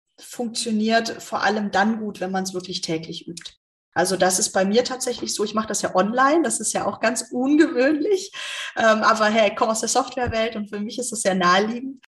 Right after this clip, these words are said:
Und bei mir ist es also ein Online-Training, was die Frauen einfach auf ihr Signal kriegen, also ihren Messenger wie WhatsApp, nur der ist ein bisschen datenschutzsicherer.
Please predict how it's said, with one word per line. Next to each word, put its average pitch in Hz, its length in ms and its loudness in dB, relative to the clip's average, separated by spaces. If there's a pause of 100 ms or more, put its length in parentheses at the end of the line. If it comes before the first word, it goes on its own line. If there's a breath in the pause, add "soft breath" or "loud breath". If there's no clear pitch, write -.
(160)
Und 202 340 -4
bei 185 100 0
mir 190 140 -2
ist 202 80 -6
es - 80 -10
also 190 160 -4
ein 175 160 -4
Online-Training, 214 640 -4
was 196 120 -6
die - 100 -10
Frauen 190 320 0
einfach 190 260 -8
auf - 160 -6
ihr 190 140 -2
Signal 269 360 -2
kriegen, 277 380 -4
also 208 160 -2
ihren 190 140 0
Messenger 254 500 -2
wie 214 100 -6
WhatsApp, 202 560 0
nur 208 160 -2
der 185 160 -2
ist - 160 -6
ein 185 40 -14
bisschen 185 200 -6
datenschutzsicherer. 214 1080 -4